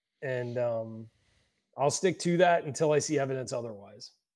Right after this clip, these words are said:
I think U S C and U C L A put themselves at a tremendous competitive disadvantage by joining the Big Ten.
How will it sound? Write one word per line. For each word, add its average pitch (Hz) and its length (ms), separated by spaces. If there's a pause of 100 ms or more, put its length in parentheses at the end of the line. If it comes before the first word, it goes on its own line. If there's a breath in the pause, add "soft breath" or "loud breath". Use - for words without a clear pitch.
(120)
I 156 80
think 220 140
U 214 140
S 208 100
C 202 100
and 170 100
U 175 80
C 165 140
L 156 120
A 147 100
put 135 140
themselves 143 380
at 135 60
a 131 80
tremendous 139 1160 (240 soft breath)
competitive 131 420
disadvantage 110 760 (340)
by 127 140
joining 120 280
the 107 40
Big 101 180
Ten. - 140